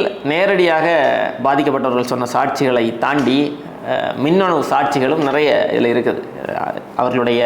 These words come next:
அஹ், லேப்டாப், அலைபேசி எல்லாம் கைப்பற்றப்பட்டு அதிலிருந்து நிறைய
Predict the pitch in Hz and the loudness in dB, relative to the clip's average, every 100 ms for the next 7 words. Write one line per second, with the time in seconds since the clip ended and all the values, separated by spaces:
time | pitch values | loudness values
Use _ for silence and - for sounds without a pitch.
0 | 107 - - - - - 120 127 131 131 | 0 -4 -12 -14 -12 -4 0 2 2 0
1 | 123 127 - - 131 123 120 123 127 123 | 0 0 -2 0 2 2 2 2 0 2
2 | 123 123 127 117 120 127 120 135 131 139 | 0 0 -2 -2 -2 0 2 2 2 0
3 | 120 127 185 | 0 0 0